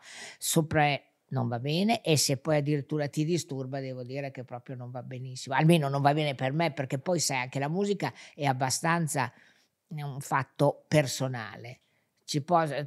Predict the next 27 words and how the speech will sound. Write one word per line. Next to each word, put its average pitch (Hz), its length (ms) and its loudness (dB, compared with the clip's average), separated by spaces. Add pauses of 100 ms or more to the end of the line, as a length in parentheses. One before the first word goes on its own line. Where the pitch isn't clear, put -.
(200)
come 202 260 2
fai 175 240 0
a 147 80 4
trovare 151 440 0
certi 151 340 0
artisti? 143 500 -2
Perché 147 280 0
a 143 60 0
te 226 220 2
son 151 240 2
piaciuti, 151 440 -2
può 156 120 -2
darsi 180 320 -2
che 180 100 -2
a 156 60 -4
qualcun 170 400 -6
altro 196 320 -2
no. 151 240 0
Oppure 277 560 4
tu 208 180 2
indu-, 190 500 4
individui 226 920 4
il 196 100 2
fatto 208 400 6
che 175 140 0
questo 208 320 4
potrebbe. 139 840 0